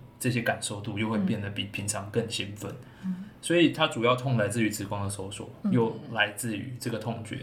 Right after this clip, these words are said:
Speaker 1: 变得更兴奋。
Speaker 2: 嗯。
Speaker 1: 所以真的，Christine 这种真的痛到没有办法工作，其实真的是常常听到。
Speaker 2: 嗯，嗯，嗯。
Speaker 1: 哎，不过我想跟大家说，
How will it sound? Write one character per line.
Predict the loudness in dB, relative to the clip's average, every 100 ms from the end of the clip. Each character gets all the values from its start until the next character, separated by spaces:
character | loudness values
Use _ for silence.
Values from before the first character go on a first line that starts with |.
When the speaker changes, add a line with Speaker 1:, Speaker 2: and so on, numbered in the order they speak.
| -8
Speaker 1:
变 | -6 -6
得 |
更 | -4 -6 -6
兴 | -8 0
奋。 | 2
Speaker 2:
嗯。 | 2 -4 -6 -10 -14 -18 -18 -4
Speaker 1:
所 | 4
以 | 6
真 | 6 8
的， | 12 12 12
Christine | 6 4 6 8
这 | 8
种 | 8 4 0 0
真 | 4
的 | 4
痛 | 4 6
到 | 10 10
没 | 8
有 | 4
办 | 4 4
法 | 2
工 | 0 -2
作， | -6 -4 -4
其 | 2 2
实 | 6
真 | 8
的 | 8
是 | 6
常 | 4 2 0
常 | 0 0
听 | -2 -6
到。 | -2 -2
Speaker 2:
嗯， | 0 -2 -4
嗯， | -6 -4
嗯。 |
Speaker 1:
哎， | -6 -6 -12 -16 -18 2
不 | 6
过 | 8
我 | 8
想 | 6
跟 | 6
大 | 8
家 | 6
说， | 6 4 2 2